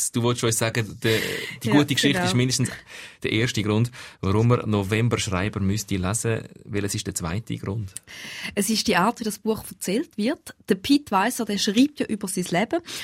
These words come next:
Speaker 2: und das macht er, äh, meistens, während er es erlebt. Wir lesen es also quasi eins zu eins mit und der Pitt nimmt uns überall an mit. Ins Bett, äh, ins Büro und zum Beispiel auch in den Zug.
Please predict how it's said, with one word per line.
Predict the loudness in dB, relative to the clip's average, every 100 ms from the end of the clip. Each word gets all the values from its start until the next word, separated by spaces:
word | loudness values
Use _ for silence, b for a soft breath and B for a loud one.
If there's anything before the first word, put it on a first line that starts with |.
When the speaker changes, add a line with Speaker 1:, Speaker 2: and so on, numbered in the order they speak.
| B
Speaker 2:
und | -2 0
das | 4
macht | 4 2 -2
er, | -2 0
äh, | 2 0 0
meistens, | 2 2 2 0 -2
während | 0 -4 -4
er | -4
es | -2
erlebt. | 0 -2 -4 -12 -20 B B 2
Wir | 4
lesen | 4 2
es | -4
also | -4 -4
quasi | -2 -2 0
eins | 2 2 0
zu | -2 0
eins | 0 4
mit | 4 4
und | -2 -4
der |
Pitt | 0 0 2
nimmt | -2 -2
uns | -8 -8
überall | -6 -4 -4
an | -2 2
mit. | 0 0 -16 b b b -14
Ins | -12
Bett, | -2 0 0 _ -12 -2
äh, | 2 4 2
ins | 0 2
Büro | 4 6 4
und | 2 0
zum | 0 -4
Beispiel | -4 -2
auch | -2
in | -2 -4
den | -2
Zug. | 0 2 0